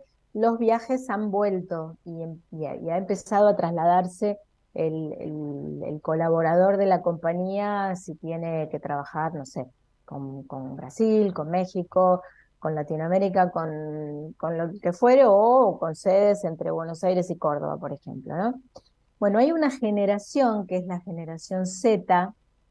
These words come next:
que son aquellos que nacieron entre el año mil novecientos noventa y siete y el dos mil doce, que está algún, hay solo un treinta y seis por ciento que está contento, esta es una encuesta que hizo sap Concur,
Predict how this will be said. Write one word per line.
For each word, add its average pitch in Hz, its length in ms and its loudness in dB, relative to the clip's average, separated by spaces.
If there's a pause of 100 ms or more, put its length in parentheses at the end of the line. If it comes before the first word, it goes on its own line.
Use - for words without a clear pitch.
(340)
que 175 100 -6
son 208 200 -6
aquellos 214 360 -4
que 196 120 -4
nacieron 196 540 0
entre 170 300 -2
el 175 100 0
año 190 260 -2
mil 196 200 -4
novecientos 202 300 -2
noventa 170 260 -4
y 175 60 -6
siete 214 360 -2
y 185 80 0
el 170 80 -2
dos 170 160 -4
mil 196 220 -6
doce, 208 540 -4 (680)
que 262 100 2
está 262 260 0 (200)
algún, 262 640 0 (120)
hay 302 220 2
solo 392 360 0
un 302 120 0
treinta 220 340 4
y 220 80 4
seis 320 300 0
por 240 180 2
ciento 294 640 0
que - 80 -6
está 202 880 -2
contento, 226 800 2
esta 226 160 -4
es 208 100 -8
una 180 120 -4
encuesta 180 500 -2
que 170 120 -4
hizo 175 260 -6
sap 180 320 -4 (100)
Concur, 233 600 2